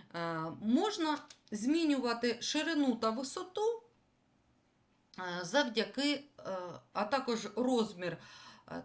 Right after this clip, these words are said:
текстового поля завдяки цим маркерам. Давайте, е,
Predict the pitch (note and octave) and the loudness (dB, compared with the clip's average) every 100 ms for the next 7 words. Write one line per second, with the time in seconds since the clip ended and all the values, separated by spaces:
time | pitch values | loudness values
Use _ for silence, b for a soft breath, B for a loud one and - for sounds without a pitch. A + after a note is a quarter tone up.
0 | - B3 A#3+ - G#3 G3 F#3 G#3 G#3 F4+ | 0 0 2 0 0 0 0 0 -4 -2
1 | G4+ G#4 G4 G4+ - _ b b b b | 2 2 2 -2 -8 _ b b b b
2 | - A#3 G#4+ B3 A#3 D#4+ - - A3 E3+ | -6 -2 2 0 0 -2 0 0 0 -2
3 | C#3+ C3+ - D3 D3+ F#3+ A#3+ G#3 G3+ F3+ | -4 -6 -6 -6 -4 -2 0 0 0 -4
4 | - F3+ | -2 -4